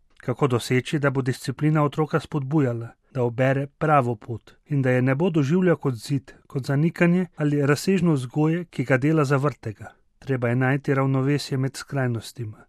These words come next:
ki sta obe enako škodljivi. Ena je, če bi hoteli zgraditi svet po otrokovi meri in njegovih željah, kar potem zraste v občutek, da ima pravice,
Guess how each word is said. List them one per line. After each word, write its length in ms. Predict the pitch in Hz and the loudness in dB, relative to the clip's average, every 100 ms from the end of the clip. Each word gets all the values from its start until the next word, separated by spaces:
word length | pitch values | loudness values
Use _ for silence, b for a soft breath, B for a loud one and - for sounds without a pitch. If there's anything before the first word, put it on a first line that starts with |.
| _ | _
ki 80 | - | -10
sta 220 | 135 - | -8 -4
obe 340 | 135 135 175 190 | -2 0 0 0
enako 420 | 147 139 165 - | -2 0 0 -2
škodljivi. 600 | - - 143 120 107 104 _ _ - | -6 -6 -6 -6 -8 -12 _ _ -6
Ena 240 | 127 131 | -2 2
je, 240 | 131 156 180 - | 2 0 -4 -8
če 140 | 147 | -6
bi 100 | 135 | -4
hoteli 440 | - 139 156 156 | -4 -4 -2 -2
zgraditi 500 | 139 - 139 165 - | -2 -2 -4 -4 -6
svet 340 | 147 - 180 - | -8 -4 -4 -2
po 100 | 160 | -6
otrokovi 560 | 143 165 165 151 135 135 | -4 -4 -2 -2 0 0
meri 360 | 131 117 110 - | -2 -4 -8 -8
in 140 | 151 131 | -2 0
njegovih 600 | 131 117 143 156 143 - | 0 0 0 0 -4 -8
željah, 460 | 127 131 131 113 - - _ _ | -8 -4 -2 -4 -8 -20 _ _
kar 140 | - 127 | -8 -6
potem 340 | 127 123 131 | -6 -4 -2
zraste 420 | 123 139 139 - | 0 2 0 -2
v 100 | 139 | -4
občutek, 480 | 127 - 208 208 165 | -4 -4 -2 0 -2
da 80 | 143 | 0
ima 220 | 139 139 | 0 0
pravice, 560 | 139 139 131 143 - 113 | -2 -2 -2 -2 -6 -18